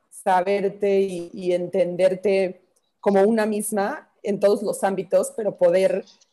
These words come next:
combinar esto, ¿no? Y poder llevar tu,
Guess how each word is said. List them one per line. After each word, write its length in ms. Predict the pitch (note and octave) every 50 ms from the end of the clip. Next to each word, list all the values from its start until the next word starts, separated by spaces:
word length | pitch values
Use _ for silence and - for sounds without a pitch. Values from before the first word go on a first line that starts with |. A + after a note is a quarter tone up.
| _
combinar 480 | _ A3+ A3 G#3+ F3+ F#3+ F#3 F3+ F#3 E3
esto, 400 | E3+ F#3+ F#3 - - G#3+ E3+ -
¿no? 180 | F#3 G#3 B3+ C#4+
Y 100 | B3+ F#3+
poder 300 | - F#3+ F3+ F#3 G3 F3
llevar 440 | G#3+ G3+ F#3 F#3+ F#3+ F#3 F#3 F#3
tu, 300 | - F#3+ F#3 F3 E3 -